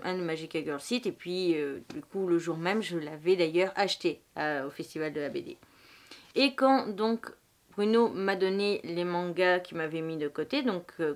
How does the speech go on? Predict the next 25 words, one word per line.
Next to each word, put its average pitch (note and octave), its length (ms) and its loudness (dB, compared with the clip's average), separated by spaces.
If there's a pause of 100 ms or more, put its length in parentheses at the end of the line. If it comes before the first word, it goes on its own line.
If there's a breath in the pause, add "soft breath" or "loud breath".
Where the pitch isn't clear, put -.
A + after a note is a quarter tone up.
comme E3 160 -8
je - 80 -16
te E3+ 60 -4
les D#3 180 -4
ai E3 40 -4
montrés D#3 280 -8
tout D#3 120 -8
à D#3+ 60 0
l'heure, E3 140 2
Magic D#3+ 340 -4
Girl D#3 300 -2
Seed D3 260 -8
tome D#3 240 -4
un D#3+ 140 -4
et D3+ 80 -6
deux, E3 180 -4
donc D3 220 -8
vu D3+ 140 -14
que - 60 -18
c'est - 200 -14
une D#3+ 80 -8
série D#3 200 -8
en D#3 60 -4
deux D#3 140 -4
tomes D3+ 240 -2